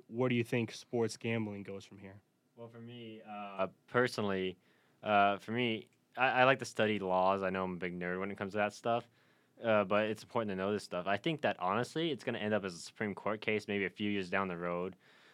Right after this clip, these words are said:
Speaker 2: Where, where that goes, I honestly think that it's FanDuel and DraftKings have a strong case for 'em in that, you know, it, it, they, they do have, like, I guess, the ability to carry on their operation.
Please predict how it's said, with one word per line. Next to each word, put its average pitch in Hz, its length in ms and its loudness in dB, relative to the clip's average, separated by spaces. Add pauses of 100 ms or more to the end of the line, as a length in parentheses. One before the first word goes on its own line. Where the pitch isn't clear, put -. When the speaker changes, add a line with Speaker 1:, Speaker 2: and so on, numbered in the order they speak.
(100)
Speaker 2:
Where, 120 480 4
where 127 380 4
that 113 360 4
goes, 143 500 2 (240)
I 120 180 2
honestly 143 280 2
think 113 380 -4
that 92 240 0 (760)
it's - 220 -16 (100)
FanDuel 117 680 2
and 98 260 -6
DraftKings 107 500 0
have 104 340 4
a 135 40 0
strong 151 300 0
case 147 320 -2
for 147 240 -4
'em 151 140 -4
in 117 160 -4
that, 101 320 0 (260)
you 110 100 0
know, 107 300 4
it, 117 300 -2
it, 117 180 -8
they, 107 400 0
they 98 140 0
do 107 360 -2
have, 98 320 0
like, 87 280 -6 (1080)
I 113 60 -2
guess, 101 360 0 (720)
the 117 140 -2
ability 110 640 2
to 107 160 -10
carry 104 300 2
on 101 140 2
their 101 140 2
operation. 98 800 -2